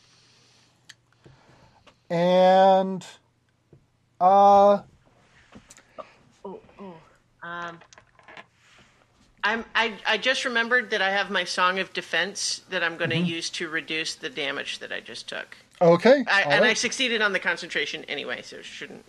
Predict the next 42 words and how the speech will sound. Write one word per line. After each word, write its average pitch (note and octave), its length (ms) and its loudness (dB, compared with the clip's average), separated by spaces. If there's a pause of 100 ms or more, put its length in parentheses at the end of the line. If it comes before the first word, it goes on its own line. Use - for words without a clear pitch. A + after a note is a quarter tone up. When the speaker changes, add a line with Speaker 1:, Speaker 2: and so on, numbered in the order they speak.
Speaker 2:
matter. - 240 -10
Speaker 1:
Uh, F3+ 460 8
this F3+ 340 2
mummy A#3+ 400 6
out B3+ 140 8
here C#4 340 4
that G#3+ 140 6
Avaloki A#3+ 480 6
can G3+ 300 6
see G#3+ 260 0
because F3 340 0
she's F#3 260 -4
got G#3+ 180 2
dark A3 240 2
vision, D#3+ 480 -2 (280)
uh, F#3+ 200 10
is G3 100 0
casting G#3 380 4
a G3+ 40 4
spell. B2+ 460 2 (460)
And D3 160 -2
I'm C#3+ 100 0
saying G3 300 4
that G#3 200 6
because F3 520 2
you F3+ 180 0
have F3 300 6
the F3 100 2
ability F3 320 2
to E3+ 60 -4
counterspell, F#3 500 2
and D#3+ 80 0
I D#3 40 2
wanna D#3+ 220 0
know D#3 200 2
if C#3+ 100 -8
you're D3+ 160 4
actually D3 240 -2
gonna C#3 160 -4
try B2 220 -4
it. - 80 -8
Speaker 2:
Oh, - 200 2